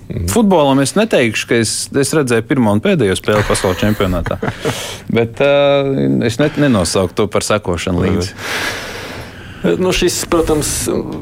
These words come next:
Speaker 1: beigās ir tāds, nu, jautājums, kas vienkārši mūs katrs skar, un tas jautājums par karu Ukrainā šobrīd. Ar kādām sajūtām jūs to uztverat, un kā jums šķiet, ar ko tas viss beigsies?
Speaker 2: Ā, es līdz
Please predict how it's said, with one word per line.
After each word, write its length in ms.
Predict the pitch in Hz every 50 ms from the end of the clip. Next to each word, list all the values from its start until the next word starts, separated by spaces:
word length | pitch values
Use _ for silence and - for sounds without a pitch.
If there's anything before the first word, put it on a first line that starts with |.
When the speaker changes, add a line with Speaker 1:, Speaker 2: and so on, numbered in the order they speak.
| - - 147 151
Speaker 1:
beigās 560 | 135 147 147 143 131 131 123 127 123 - -
ir 80 | 151 139
tāds, 380 | - 143 123 113 113 - - -
nu, 320 | 135 135 139 135 139 139 143
jautājums, 520 | 147 147 143 143 143 139 123 120 117 - -
kas 160 | - 123 -
vienkārši 380 | 139 135 123 131 117 104 - 113
mūs 140 | 113 110 -
katrs 340 | - 117 117 117 110 107 - - - -
skar, 300 | - - 143 147 92 92
un 120 | 85 85
tas 140 | - 92 -
jautājums 460 | - 92 92 92 - 95 90 90 - -
par 140 | - 92 -
karu 400 | - - 113 117 107 101 95 98
Ukrainā 480 | - 107 98 90 90 87 85 85 85 85
šobrīd. 640 | 85 - 101 95 82 82 87 90 87 85 85 85 - - - - - - - - - - - - -
Ar 100 | 147 143 -
kādām 260 | 165 156 - 98 92
sajūtām 640 | - - 120 104 92 87 87 - 82 76 85 87 85
jūs 220 | 87 - - - - - - - - - - - - - - - - - - - - - - - - - - -
to 160 | - 92 82 90
uztverat, 480 | 110 - - - 92 87 82 - -
un 80 | 92 92
kā 140 | - 95 90
jums 160 | 85 82 -
šķiet, 220 | - - - - -
ar 60 | -
ko 180 | - - -
tas 180 | - 92 85 -
viss 560 | - 120 - - - - - - - - - - - - - -
beigsies? 440 | - 107 107 110 107 101 101 98
Speaker 2:
Ā, 840 | - - - 50 - - - - - - - - - - - 117 - 98
es 240 | 95 - - - -
līdz 280 | - 110 107 98 -